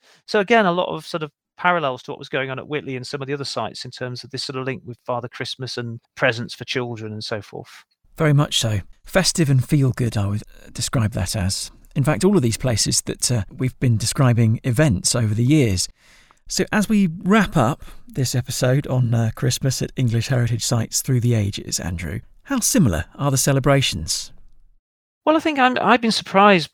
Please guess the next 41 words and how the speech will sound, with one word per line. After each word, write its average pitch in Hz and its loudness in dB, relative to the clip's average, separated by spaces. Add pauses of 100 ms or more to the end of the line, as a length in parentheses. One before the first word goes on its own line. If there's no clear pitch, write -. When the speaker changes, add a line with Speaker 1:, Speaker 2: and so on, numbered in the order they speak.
(120)
Speaker 1:
from 160 -2
doing 160 2
the 156 0
research 165 0
for 151 -4
this, 123 -4
just 156 -6
how 170 2
many 156 0
of 143 -4
the 143 -12
traditions - -6
of - -20
Christmas - -10
we 156 -10
can 170 -4
trace 131 -2
back - -8
through, 147 -12
say, - -8
history - -6
of 127 -4
our 135 2
sites, 156 -4
you 143 -8
know, 127 -8
sort 139 -10
of 131 -12
things 156 -6
like 151 -2
gift - -4
giving, 135 -4
the 131 -12
Christmas - -10
trees 135 -8
in 135 -10
the 131 -8
different - -10
sites, - -8
the - -20
feasting 139 -6